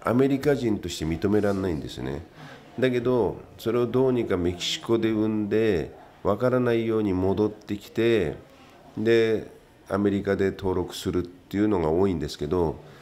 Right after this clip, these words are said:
やっぱ中にはバレちゃう人が結構いるんですね。で、バレちゃうとその子供っていうのは一応エイリアンになっちゃうわけじゃないですか。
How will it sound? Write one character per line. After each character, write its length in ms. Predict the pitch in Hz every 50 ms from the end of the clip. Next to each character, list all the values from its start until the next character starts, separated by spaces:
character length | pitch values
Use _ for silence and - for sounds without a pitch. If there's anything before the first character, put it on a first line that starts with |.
| - - -
や 100 | 135 127
っ 20 |
ぱ 100 | 127 113
中 240 | 107 127 135 131 127
に 120 | 117 101
は 60 | 87
バ 140 | 78 107 120
レ 80 | 139 131
ち 140 | - - 98
ゃ 20 |
う 240 | 87 82 78 76 71
人 220 | 69 - - 76
が 120 | 73 71 71
結 220 | - 107 104 -
構 140 | - 85 80
い 40 | 78
る 120 | 78 76
ん 80 | 73 69
で 80 | 67
す 100 | - -
ね。 200 | 71 71 73 76 76 - - - - - - - -
で、 80 | 135
バ 160 | 135 151 170
レ 100 | 170 160
ち 140 | 151 - 127
ゃ 20 | 113
う 80 | 104
と 140 | - - 98
そ 120 | - 101
の 80 | 98 101
子 140 | 101 110 110
供 240 | 113 117 117 117 113
っ 40 |
て 140 | 110 - 117
い 40 | 107
う 20 |
の 80 | 98 92
は 60 | 85
一 160 | 80 78 -
応 40 | 87
エ 120 | 92 117 131
イ 40 |
リ 140 | 123 110 95
ア 60 | 87
ン 40 | 78
に 40 | 71
な 80 | 69 67
っ 60 | -
ち 120 | - 67
ゃ 40 | 62
う 240 | 62 62 58 - - 58
わ 120 | 73 71
け 80 | 64 71
じ 100 | 60 64
ゃ 60 | 62
な 80 | 60 58
い 80 | 60
で 80 | - -
す 120 | - -
か。 160 | - 67 67